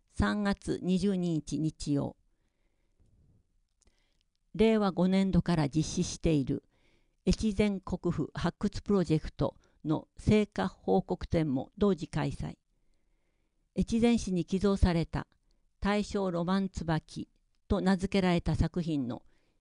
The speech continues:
写真があります。今立芸術館、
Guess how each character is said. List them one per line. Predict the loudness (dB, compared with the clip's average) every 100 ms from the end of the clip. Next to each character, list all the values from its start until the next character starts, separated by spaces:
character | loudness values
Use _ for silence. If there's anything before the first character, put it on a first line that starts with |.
| -6
写 | -6
真 | -2 -4 -4
が | -6
あ |
り | -6
ま | -6 -8
す。 | -12 -20 _ _ _ -18 -18 -20 -20 _ _ _
今 | -2 2
立 | 2 2 2
芸 | 2 2 2
術 | 0 -4
館、 | -10 -12